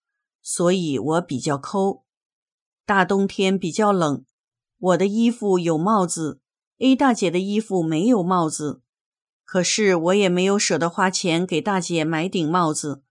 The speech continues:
让大姐冻着挨过了那个冬天。在这里，我给大姐说声对不起，让大姐跟我受苦了。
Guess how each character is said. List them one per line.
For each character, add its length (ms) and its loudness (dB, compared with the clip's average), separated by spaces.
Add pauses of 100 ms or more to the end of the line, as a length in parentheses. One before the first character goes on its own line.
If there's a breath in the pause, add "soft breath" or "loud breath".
(520)
让 260 2
大 180 0
姐 180 2
冻 320 4
着 280 0 (100)
挨 160 0
过 220 2
了 160 2
那 160 0
个 100 -2
冬 240 -2
天。 400 -4 (1200)
在 180 2
这 260 4
里， 360 -2
我 160 -2
给 160 -2
大 200 -2
姐 200 -2
说 200 -2
声 460 0 (180)
对 200 4
不 140 -2
起， 440 -4 (300)
让 300 2
大 220 -2
姐 240 0
跟 240 2
我 120 2
受 280 0
苦 300 -8
了。 300 -2